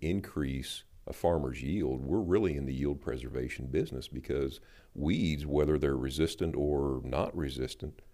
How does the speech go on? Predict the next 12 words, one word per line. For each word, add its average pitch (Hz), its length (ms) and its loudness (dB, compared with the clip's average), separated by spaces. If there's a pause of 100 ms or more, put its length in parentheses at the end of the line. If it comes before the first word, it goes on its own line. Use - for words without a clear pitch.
(120)
really 92 380 4
only 85 640 2 (120)
work 80 400 4
to 76 240 -4
reduce 69 540 -2
that 69 240 0
genetic 67 400 -2
yield 69 260 -4
potential 64 500 -6
of 64 120 -4
the - 80 -10
crop. - 340 -10